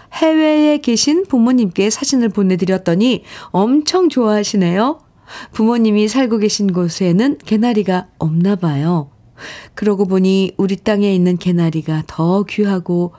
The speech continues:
고와 보였어요." 아, 개나리 사진 정말 노-, 노랗게, 네,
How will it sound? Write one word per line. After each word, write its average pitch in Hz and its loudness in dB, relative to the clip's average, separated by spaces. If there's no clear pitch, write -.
고와 185 -2
보였어요." 143 -6
아, 196 -2
개나리 160 0
사진 180 -6
정말 269 2
노-, 196 2
노랗게, 285 0
네, 156 -2